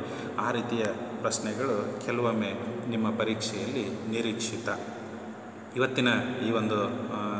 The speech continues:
ತರಗತಿಯೊಳಗಡೆ ಇದಿಷ್ಟು ಐದು ಜನರ ವ್ಯಾಖ್ಯೆಗಳಿಗೆ ಇದನ್ನು, ಆ, ಪೂರ್ಣಗೊಳಿಸೋಣ. ಮುಂದಿನ ಒಂದು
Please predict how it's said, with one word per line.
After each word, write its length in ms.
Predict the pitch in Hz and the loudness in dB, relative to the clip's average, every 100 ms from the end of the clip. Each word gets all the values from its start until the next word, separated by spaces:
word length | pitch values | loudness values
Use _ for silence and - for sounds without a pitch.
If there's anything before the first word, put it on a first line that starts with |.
| 104 | -2
ತರಗತಿಯೊಳಗಡೆ 720 | 107 107 107 107 101 101 120 147 - - - - - - | -2 -2 -2 -2 -2 0 0 0 -4 -6 -8 -8 -8 -4
ಇದಿಷ್ಟು 440 | 113 127 - 127 107 - 110 | 0 2 2 2 2 2 0
ಐದು 180 | 117 120 | 2 2
ಜನರ 280 | 110 107 104 | 2 2 2
ವ್ಯಾಖ್ಯೆಗಳಿಗೆ 640 | 101 98 117 104 107 110 | 2 2 0 0 0 2
ಇದನ್ನು, 320 | 104 101 95 - - 101 - 107 | 0 2 0 -2 -4 -6 -4 -2
ಆ, 200 | 101 98 | -2 -2
ಪೂರ್ಣಗೊಳಿಸೋಣ. 840 | - 113 110 107 101 - 107 101 143 - - - - | 0 2 2 4 2 2 0 0 -2 -4 -6 -8 -4
ಮುಂದಿನ 380 | 117 131 139 135 127 123 127 120 | 2 4 6 6 6 2 -2 0
ಒಂದು 180 | 113 | 2